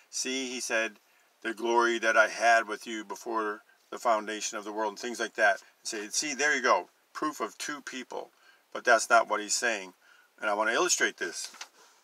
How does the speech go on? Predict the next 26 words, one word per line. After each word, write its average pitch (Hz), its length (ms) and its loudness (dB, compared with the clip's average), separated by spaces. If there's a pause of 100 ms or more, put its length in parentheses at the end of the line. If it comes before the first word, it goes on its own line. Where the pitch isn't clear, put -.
(160)
So, 123 360 2 (1040)
in 120 140 2
Isaiah 117 580 6 (600)
forty-eight, 123 600 -2
eleven 120 280 2
and 117 100 -4
twelve, 110 560 2 (220)
the 104 80 -8
Lord 117 260 4
is 120 80 -4
speaking. 110 520 -10 (580)
He's, 139 340 -2
he, 131 320 -10
there's, 123 420 -6
look 180 280 -6
at 156 140 0
the 143 80 0
way 135 160 4
he 123 80 -2
speaks. - 360 -2
He 110 80 -8
says, 104 300 -2 (200)
"For 190 460 6
my 160 380 4
own 135 260 0
sake." 117 520 -4